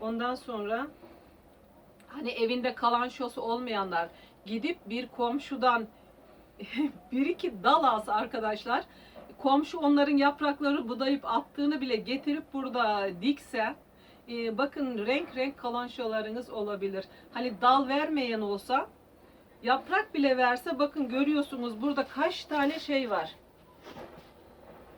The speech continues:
Çok fazla fidesi var. Çok fazla bir yaprak vermiş. İşte belki de, e, yine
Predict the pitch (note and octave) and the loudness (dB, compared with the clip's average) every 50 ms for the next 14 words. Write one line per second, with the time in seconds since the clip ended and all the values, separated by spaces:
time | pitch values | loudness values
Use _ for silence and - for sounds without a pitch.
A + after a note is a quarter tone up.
0 | - - - - - - - - E4+ G4 - - D#4+ D#4 C#4+ C4 B3+ C4+ D4+ E4 | -20 -20 -20 -20 -20 -10 -4 -2 -2 -2 -2 2 4 4 6 4 4 0 -2 -2
1 | - D4 B3+ C#4 C4+ C4+ - - B3+ A3 F#3+ D#3 D#3 - - - - - - - | -2 -4 -4 -2 -4 -4 -4 -6 -2 -2 -2 -2 -4 -6 -14 -20 -20 -20 -20 -20
2 | - - - D#4+ F4 - - - C4+ B3 B3 A#3 A#3+ C#4 C#4 C4 C#4+ C#4+ C#4 C4 | -16 -10 -8 -8 -8 -6 -2 0 0 2 0 0 -4 -4 -2 -2 0 0 0 0
3 | C4 - C#4 D4 - - C4 B3+ B3+ C4 D4+ - - C#4+ - - - C#4+ C#4+ A#3 | 0 0 -2 -2 -2 -2 0 0 0 0 0 -4 -6 -8 -10 -6 -6 -6 -2 2
4 | D4 D4 D4+ D4 - C#4+ A3 C4 C#4+ D#4 D#4+ - - - - - - - - - | 2 2 2 0 -4 -6 -4 -2 -2 -2 -4 -8 -16 -20 -20 -20 -20 -20 -20 -20
5 | - - B3 B3 B3+ B3+ B3+ B3+ A#3 A#3+ D4 D4 C#4+ C#4 C#4 C#4 F4 | -12 -8 -6 -4 -2 -2 -2 -2 0 2 4 4 4 4 4 2 0